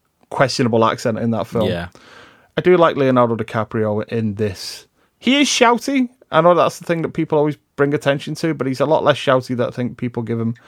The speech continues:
Speaker 1: credit for with this particular film as well. One person who I do want to speak of as being something of the unsung hero for this, and I guess it's weird to say he's an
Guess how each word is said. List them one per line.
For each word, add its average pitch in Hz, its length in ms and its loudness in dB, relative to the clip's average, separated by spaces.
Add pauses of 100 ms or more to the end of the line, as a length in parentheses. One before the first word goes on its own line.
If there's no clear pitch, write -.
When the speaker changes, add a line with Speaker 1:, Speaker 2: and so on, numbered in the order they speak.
(280)
Speaker 1:
credit - 360 2
for 110 240 -2
with 101 160 -6
this 107 140 -6
particular - 440 -10
film 104 320 -4
as 104 100 -10
well. 117 280 0 (380)
One 226 300 4
person 214 340 2
who 165 160 4
I 147 80 4
do 156 240 4
want 175 160 2
to - 80 -16
speak - 360 -2
of 185 160 2
as 135 100 -4
being 117 360 0
something 135 420 -4
of 131 240 -2 (160)
the 123 200 -6
unsung 127 420 -2
hero 123 460 2
for - 200 -6
this, 147 340 -6 (440)
and 156 140 4
I - 20 2
guess 254 340 0
it's 143 220 -4
weird 131 260 4
to 120 80 -6
say 123 200 2
he's 113 100 2
an 113 60 0